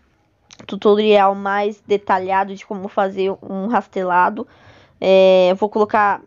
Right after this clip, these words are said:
aí n-, nos comentários, tá bom? Ou na descrição, enfim.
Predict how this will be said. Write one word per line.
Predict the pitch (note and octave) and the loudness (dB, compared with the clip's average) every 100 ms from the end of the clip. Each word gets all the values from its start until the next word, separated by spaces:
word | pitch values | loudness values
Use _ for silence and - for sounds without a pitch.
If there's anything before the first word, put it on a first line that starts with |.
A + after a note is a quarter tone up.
| _ _ | _ _
aí | - F3 G3+ | -12 -10 -8
n-, | A3 G#3+ - - | -10 -12 -16 -16
nos | G#3 G#3 G3+ | -10 -10 -4
comentários, | A#3 G#3 G3 G3+ F#3 G3 A3+ | -2 -2 -4 -4 -2 -2 -4
tá | - F#3 | -4 -4
bom? | G3 G#3 | -4 -6
Ou | E2+ G#3+ | -4 -2
na | A3+ | -2
descrição, | G3+ F#3+ - G3+ - G3+ G#3 A#3 | -4 -6 -8 -18 -2 0 0 -4
enfim. | A3 - G3+ G#3+ | -10 -10 -8 -8